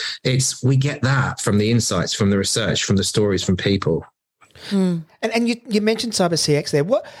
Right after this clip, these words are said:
Speaker 3: do you generally have a type of size of business that you work with, or is it, does it vary?
Speaker 1: No, we work with, um, organisations of all sizes, from fifty people to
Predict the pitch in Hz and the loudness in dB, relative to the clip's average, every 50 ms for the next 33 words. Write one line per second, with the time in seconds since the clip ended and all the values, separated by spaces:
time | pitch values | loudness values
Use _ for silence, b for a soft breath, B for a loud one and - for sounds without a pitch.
0 | B B B B B B B _ - - 226 233 269 302 311 302 277 - - 220 | B B B B B B B _ -6 -2 0 2 4 4 4 2 0 0 0 0
1 | 214 208 208 202 190 180 165 - 156 160 156 156 156 147 147 - - - - 151 | 0 2 2 2 2 2 2 2 2 2 2 2 0 -2 -4 -10 -14 -8 -6 -6
2 | 139 - - - 139 143 - 139 120 - - - - 127 123 127 131 135 131 127 | -4 -4 -2 0 0 0 0 -4 -4 -4 -2 0 0 2 2 2 2 2 0 0
3 | - 135 127 123 117 - _ - 127 120 135 123 120 - 123 - - 123 117 123 | 0 0 0 0 -2 -4 _ -4 -4 -2 -2 -2 -2 -2 -4 -2 -2 0 2 2
4 | 131 135 - - 131 120 127 123 127 123 120 127 - - - 139 131 127 120 117 | 2 0 0 0 -2 0 2 2 2 0 0 -4 -6 -6 -4 -4 -2 -2 -4 -2
5 | 120 127 123 127 131 123 113 101 - _ _ _ _ _ _ _ _ _ _ _ | 0 0 2 2 2 0 -2 -6 -10 _ _ _ _ _ _ _ _ _ _ _
6 | _ - 151 165 170 170 175 175 170 170 147 156 165 160 160 147 131 147 156 135 | _ 0 0 2 2 0 0 -2 -2 -2 0 0 2 2 2 2 0 0 2 2
7 | 135 135 143 143 143 147 147 139 127 151 151 151 156 147 135 147 143 131 - 127 | 2 0 0 0 0 0 0 0 0 0 2 2 2 2 0 0 -2 0 0 2
8 | 135 131 135 131 135 135 131 127 - 123 113 113 110 104 - 110 107 101 - B | 2 2 2 2 2 2 2 2 0 -2 -2 -2 -2 -2 0 0 0 0 -2 B
9 | B B B B B B - - 123 117 113 110 113 107 107 104 - - - - | B B B B B B -2 -2 0 0 2 2 2 0 0 -4 -10 -14 -14 -6
10 | - - 139 135 135 127 135 131 123 120 120 123 120 117 117 117 110 107 - - | -4 -2 2 2 2 2 2 0 0 0 0 2 2 4 4 2 2 0 -2 -2
11 | 123 113 110 107 107 104 - | 0 0 0 0 -2 -4 -10